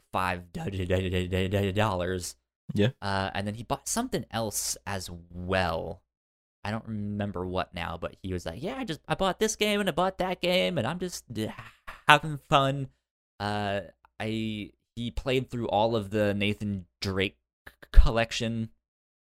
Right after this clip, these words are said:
Speaker 1: recently. He's been playing
Speaker 2: Nice.
Speaker 1: Grand Theft Au-, Au-, Au-, Au-, Au-, Au-, Auto f-, five. So yeah, I mean, it's just like, I, I, I don't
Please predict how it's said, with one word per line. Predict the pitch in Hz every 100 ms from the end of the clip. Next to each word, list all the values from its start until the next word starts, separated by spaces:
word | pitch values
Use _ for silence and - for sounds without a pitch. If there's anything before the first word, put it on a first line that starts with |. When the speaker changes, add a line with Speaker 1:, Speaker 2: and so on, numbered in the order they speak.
| _ _ _ -
Speaker 1:
recently. | 117 - 117 117 117
He's | 104 92
been | 95
playing | - 117 107
Speaker 2:
Nice. | 101 92 117 - _ _ _ _ _ _ _ -
Speaker 1:
Grand | 117 107 101
Theft | 101 101 - - - -
Au-, |
Au-, | 101
Au-, | - - 80 87 -
Au-, | 113 - -
Au-, | 110
Au-, | 110 - 123 - 113
Auto | 110
f-, | 101 - 98 -
five. | - 95 90 95 - _ _ _ -
So | 101 104 104
yeah, | 113 120 -
I |
mean, | 101 98
it's | 92 -
just | 104
like, | 107 95 -
I, | 110 117 -
I, | - - - _ -
I | 104
don't | 117 107